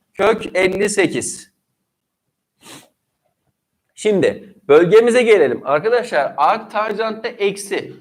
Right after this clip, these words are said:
Tanjantın işareti eksi olduğunda x kaçıncı bölgeydi? Dördüncü bölge. X dördüncü bölge.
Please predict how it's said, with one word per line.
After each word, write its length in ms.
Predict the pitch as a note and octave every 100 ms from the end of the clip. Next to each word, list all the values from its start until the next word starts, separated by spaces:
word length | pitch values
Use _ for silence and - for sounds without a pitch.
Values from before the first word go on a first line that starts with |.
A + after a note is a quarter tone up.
| _ _ _
Tanjantın 600 | D3+ F#3+ G3 A3 A3 A#3
işareti 400 | A3 A3 A3+ A3
eksi 320 | G3+ G3+ -
olduğunda 840 | G#3+ G3 F3 F#3 F#3 F3 - - -
x 280 | G#3 A3 -
kaçıncı 440 | - D#3 A3 A3 A#3
bölgeydi? 880 | A#3 G3 G3+ G3 G3+ A#3+ A3+ - _ C#3+
Dördüncü 540 | D#3 D3 D#3 D3 C3+
bölge. 420 | A2 G2 G2 - _ _
X 580 | C3+ D3+ G3+ - - - _ _ _ _ -
dördüncü 600 | D#3 D#3 D3 D#3 D#3 D3
bölge. 440 | A2+ G2 D#2+ -